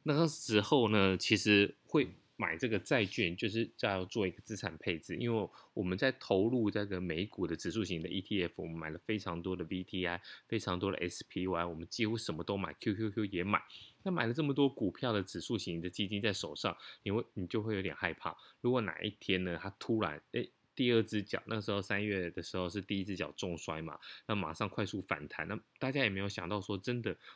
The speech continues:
会长出一个 V 型反转，所以呢，我们一直想说可能会有 W 的这个另外一只脚出现，所以呢，买了非常多的股票的基金，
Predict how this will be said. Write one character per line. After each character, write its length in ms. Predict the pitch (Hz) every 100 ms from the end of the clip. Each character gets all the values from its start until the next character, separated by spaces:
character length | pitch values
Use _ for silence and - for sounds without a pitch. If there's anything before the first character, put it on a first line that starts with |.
| -
会 280 | 127 107 95
长 220 | - 78
出 140 | 92
一 60 | 113
个 100 | 95
V 220 | 95 101
型 200 | 95 82 76
反 200 | 76 80
转， 160 | - -
所 160 | - 120
以 60 |
呢， 100 | 107
我 120 | 101
们 120 | 90 120
一 40 |
直 120 | 120
想 140 | 98 85
说 100 | 101
可 160 | -
能 120 | 90
会 80 | 95
有 80 | 104
W 480 | 82 85 95 95 - _ _ -
的 80 | 95
这 120 | -
个 140 | 113 -
另 160 | 131 120
外 120 | 107
一 60 | 104
只 140 | 110
脚 200 | - -
出 200 | - 101
现， 240 | 92 - 76 - - -
所 160 | -
以 60 | 123
呢， 120 | 107
买 220 | 101 85
了 140 | 78 80
非 180 | - 98
常 180 | 87
多 140 | 87 98
的 140 | 90
股 180 | - 92
票 240 | - 92
的 80 | 82
基 240 | 82 - 90
金， 300 | - 85